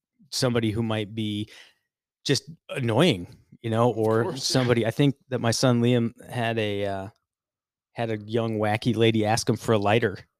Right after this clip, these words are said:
Speaker 1: in the <laughs> middle of the show, the first show he ever went to. And, and he was thirteen, I think, at the
Speaker 2: Hilarious.
Speaker 1: time. So we all just kinda looked at her like,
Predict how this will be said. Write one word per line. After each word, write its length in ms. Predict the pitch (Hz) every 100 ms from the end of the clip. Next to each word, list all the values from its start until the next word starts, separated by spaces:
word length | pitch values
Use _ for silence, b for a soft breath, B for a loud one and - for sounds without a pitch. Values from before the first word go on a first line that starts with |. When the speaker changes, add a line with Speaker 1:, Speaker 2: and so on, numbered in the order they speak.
| 135
Speaker 1:
in 80 | 113
the 480 | 120 135 - 196
<laughs> 40 | -
middle 280 | 156 147 139
of 80 |
the 60 | 131
show, 300 | - 143 135
the 80 | 127
first 220 | 151 135
show 140 | 139 127
he 120 | 143
ever 160 | 123 110
went 200 | 110 -
to. 180 | 117 110
And, 120 | 104 b b b b -
and 120 | 113
he 100 | 123
was 140 | 120 -
thirteen, 640 | 131 120 - 127 117 113 _ -
I 60 | 113
think, 180 | 107
at 160 | 113 101
the 60 | -
Speaker 2:
Hilarious. 20 |
Speaker 1:
time. 300 | 117 101 98
So 200 | - 104
we 140 | 104
all 120 | 104 104
just 180 | 98
kinda 180 | - 101
looked 220 | 101 104 107
at 80 |
her 120 | 101 95
like, 180 | 92